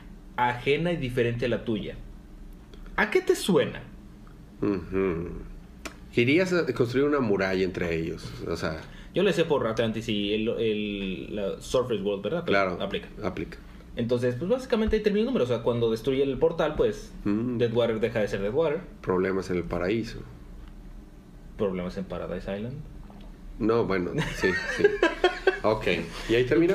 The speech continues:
Speaker 1: Básicamente ahí termina el número donde Mera está enojada y, pues, Arturo dice, "Es que no tenemos".
Speaker 2: Pero bueno, tuvimos en la Batiparte a Batman, y luego tuvimos a Superman, Cyborg y Aquaman. Todos ellos juntos están en un equipo,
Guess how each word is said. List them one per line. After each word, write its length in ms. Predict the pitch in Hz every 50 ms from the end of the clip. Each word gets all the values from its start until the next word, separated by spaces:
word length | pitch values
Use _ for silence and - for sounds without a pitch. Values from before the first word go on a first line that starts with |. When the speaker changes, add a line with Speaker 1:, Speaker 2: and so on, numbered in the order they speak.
| - 175
Speaker 1:
Básicamente 460 | 170 190 196 208 196 208 202 196 190 196
ahí 60 | 185
termina 200 | 180 190 175 185
el 40 | 190
número 180 | 202 190 160 120
donde 220 | 113 113 113 113 110
Mera 200 | 113 117 127 127
está 200 | 120 - 127 120
enojada 440 | 117 117 120 123 113 110 107 107 98
y, 80 | 90
pues, 320 | 87 87 73 - - - - - - - - - - - - - - - -
Arturo 260 | 110 113 - 117 110
dice, 180 | 107 - 95 92
"Es 60 | 90
que 80 | - 90
no 60 | 90
tenemos". 300 | - - - - - - - - - - - - - - - 123 120 - - - - - - - - - -
Speaker 2:
Pero 160 | 123 117 110
bueno, 200 | 107 95 87 87 - - - - - - - - -
tuvimos 360 | - 139 151 170 185 185 180 170
en 60 | 151
la 60 | 139
Batiparte 580 | 117 120 120 120 151 127 - 135 123 120 120 123
a 20 | 110
Batman, 380 | 95 110 120 104 92 95 113 165 185 - - - - - - - -
y 40 | 101
luego 180 | 104 107 110
tuvimos 260 | 110 120 110 117 110 110
a 40 |
Superman, 500 | 101 98 104 104 98 101 104 113 131 139 -
Cyborg 500 | - - 117 107 107 104 113 123 120 120
y 80 | 104 107
Aquaman. 420 | 107 104 - 95 92 87 87 -
Todos 200 | - 135 147 147
ellos 160 | 175 170 170
juntos 360 | - - 160 147 139 175 156 131
están 360 | 120 - 139 135 139 139 - -
en 120 | 113 117
un 160 | 120 123 127
equipo, 540 | 123 120 120 - - 139 139 - - 90